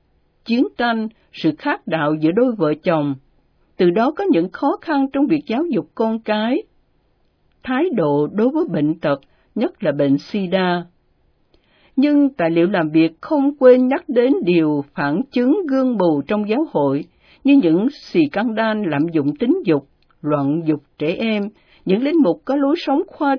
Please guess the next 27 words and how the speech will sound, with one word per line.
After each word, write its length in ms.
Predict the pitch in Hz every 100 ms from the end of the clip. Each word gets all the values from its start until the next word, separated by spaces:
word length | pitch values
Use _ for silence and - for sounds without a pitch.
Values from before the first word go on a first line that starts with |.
| -
trương, 360 | 269 269 262 269 _ _ _
hoặc 140 | - 143
có 100 | 180 -
thái 220 | 302 - 226
độ 200 | 147 156
loại 320 | 170 151 151 -
trừ 260 | 170 156
đối 240 | 143 180 240
với 140 | 302 320
những 180 | 156 262
người 200 | 170 143
ly 260 | 202 226 180
dị, 300 | 156 147 147 - _ _ _ -
hoặc 160 | 160 -
những 240 | 160 160
cha 280 | 214 247 240
mẹ 260 | 233 147 151
độc 140 | 151 143 _
thân. 300 | 220 202 185 180 _ _ _ _ _ _ _ _ _
Tất 200 | 415 -
cả 100 | 165
những 240 | 190 220 269
điều 160 | 170
đó 300 | 160 202 277 311
góp 180 | 381 508
phần 280 | - 185 160
làm 320 | 151 320 208